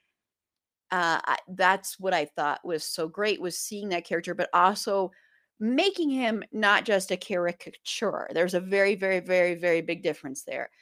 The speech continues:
Uh, you could make this character be someone that the whole audience is supposed to laugh at,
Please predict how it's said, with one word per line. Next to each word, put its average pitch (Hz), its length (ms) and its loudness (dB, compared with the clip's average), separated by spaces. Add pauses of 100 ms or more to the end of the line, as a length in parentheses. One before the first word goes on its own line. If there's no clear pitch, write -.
(560)
Uh, 165 320 4
you 185 140 -8
could 180 300 -6
make 202 300 -2
this 190 280 -2
character 180 460 -4
be 170 340 -8
someone 160 500 -4
that 147 240 -2
the 160 100 0
whole 185 320 2
audience 170 460 2
is 156 160 -4
supposed 160 540 -6
to - 160 -8
laugh 226 440 6
at, 202 380 4